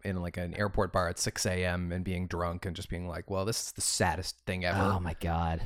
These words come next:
Speaker 1: Yeah.
Speaker 2: I've had a, uh, I've had a six A M, uh, bar shot before <laughs> getting on a plane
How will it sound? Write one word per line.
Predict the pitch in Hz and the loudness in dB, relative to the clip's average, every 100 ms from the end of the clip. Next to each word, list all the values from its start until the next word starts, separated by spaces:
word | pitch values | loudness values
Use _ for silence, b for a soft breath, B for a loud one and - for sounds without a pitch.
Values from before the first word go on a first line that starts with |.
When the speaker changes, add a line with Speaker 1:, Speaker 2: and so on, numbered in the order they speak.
| - | -4
Speaker 1:
Yeah. | 104 98 92 87 | -2 2 2 8
Speaker 2:
I've | 110 127 | 10 12
had | 131 123 | 12 12
a, | 120 113 110 | 12 10 8
uh, | 104 98 98 - | 8 6 4 2
I've | - 120 | 2 6
had | 147 196 | 10 10
a | |
six | - 113 - | 8 6 6
A | 98 | 6
M, | 92 92 92 95 - _ - - | 6 4 4 2 -2 _ -6 2
uh, | 92 | 4
bar | 85 90 85 | 6 6 6
shot | - 92 90 - | 6 4 4 0
before | 104 - 98 92 | -4 4 6 6
<laughs> | |
getting | 98 - 180 147 | 8 12 12 12
on | 117 | 10
a | |
plane | 104 110 110 113 | 8 8 6 4